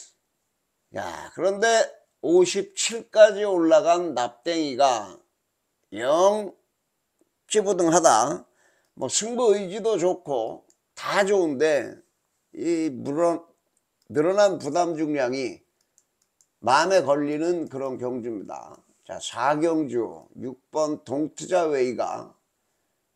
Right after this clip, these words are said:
현장에서는 조금 더 팔릴 겁니다. 자, 사 킬로. 이게 좀 마음에 걸린다. 자, 결론은,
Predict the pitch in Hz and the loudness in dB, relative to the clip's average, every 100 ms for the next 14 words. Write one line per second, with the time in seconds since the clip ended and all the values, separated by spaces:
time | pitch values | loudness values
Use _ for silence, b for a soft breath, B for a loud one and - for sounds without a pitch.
0 | _ _ - - - 151 180 214 214 190 | _ _ -20 -20 -12 -6 4 6 6 2
1 | 196 - 185 180 175 - 117 - 208 214 | -2 -4 -6 -6 -6 -6 -8 2 2 2
2 | 190 160 135 110 78 76 - _ _ _ | -4 -6 -6 -8 -12 -16 -20 _ _ _
3 | B B B B B _ - 95 - - | B B B B B _ -14 -12 -12 -8
4 | 104 143 165 - - - 147 104 76 _ | -2 2 0 -2 -12 -6 -4 -4 -6 _
5 | _ _ _ _ _ - 101 135 214 180 | _ _ _ _ _ -12 -8 -2 0 2
6 | 180 151 113 127 139 120 117 113 101 65 | 0 -2 -2 -2 -4 -4 -4 -4 -8 -10
7 | 62 - - _ _ _ _ _ _ _ | -16 -20 -20 _ _ _ _ _ _ _
8 | _ _ _ _ _ _ _ - 120 147 | _ _ _ _ _ _ _ -6 -2 0
9 | 196 247 240 247 220 143 | 4 6 6 4 2 0